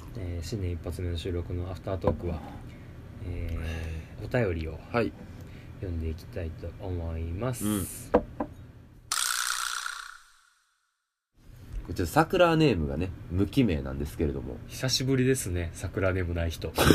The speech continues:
Speaker 1: <laughs> 第一通目以来じゃないですか。
Speaker 2: 確かにな。<laughs> さあ、一通目もなかったね。
Speaker 1: で、実はあの、何？第三回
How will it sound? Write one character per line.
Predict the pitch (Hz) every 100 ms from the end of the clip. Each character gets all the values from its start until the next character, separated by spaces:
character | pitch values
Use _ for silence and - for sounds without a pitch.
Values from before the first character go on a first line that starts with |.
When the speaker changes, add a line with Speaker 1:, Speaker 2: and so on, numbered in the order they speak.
| 76 180
Speaker 1:
<laughs> | 214 - 190 -
第 | 127 151
一 | 113 131
通 | - 135
目 | 123
以 | 127
来 | 107
じ | 90
ゃ | 78
な |
い |
で | - -
す | -
か。 | -
Speaker 2:
確 | 359
か | 370
に |
な。 | 254 240
<laughs> | - 254 - - - - - - - 440 - 320 415
さ | -
あ、 |
一 | 127 -
通 | - 220
目 | 208
も | 120
な | 156
か | 127
っ |
た | 87
ね。 | 80
Speaker 1:
で、 |
実 | 85
は | 139 101
あ |
の、 | 95 98 95 92 95 101
何？ | 95 92 127 - - -
第 | 131 110
三 | 110 98 98 101 98 104
回 | 101 87 82